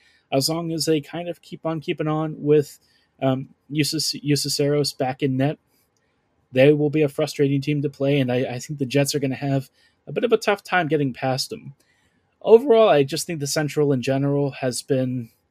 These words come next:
uh, decent at making a couple of upgrades here and there, but I think a lot of these teams are trying to manage their cap situations tightly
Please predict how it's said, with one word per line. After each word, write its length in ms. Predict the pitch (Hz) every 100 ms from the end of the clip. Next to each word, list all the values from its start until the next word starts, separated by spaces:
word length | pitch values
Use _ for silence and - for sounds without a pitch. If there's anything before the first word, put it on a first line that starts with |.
| -
uh, 220 | 120 120 120
decent 420 | - 208 - 214 -
at 240 | 160 143
making 400 | 147 143 160 156
a 80 | 139
couple 280 | 175 156 147
of 80 |
upgrades 440 | 139 139 156 147 139
here 160 | 156
and 140 | 143 139
there, 240 | 143 143 - _ _ -
but 220 | 135 - _ _ -
I 120 | 135
think 220 | 135 160
a 60 | 143
lot 180 | 135 135
of 80 |
these 180 | 135 135
teams 280 | - 139 127
are 80 | 123
trying 400 | - 139 139 127
to 340 | - 139 131 _ _ _ _ -
manage 380 | 147 180 156
their 100 | 160
cap 240 | 147 151 123
situations 600 | - 135 143 135 135 131
tightly 520 | 143 139 143 139 135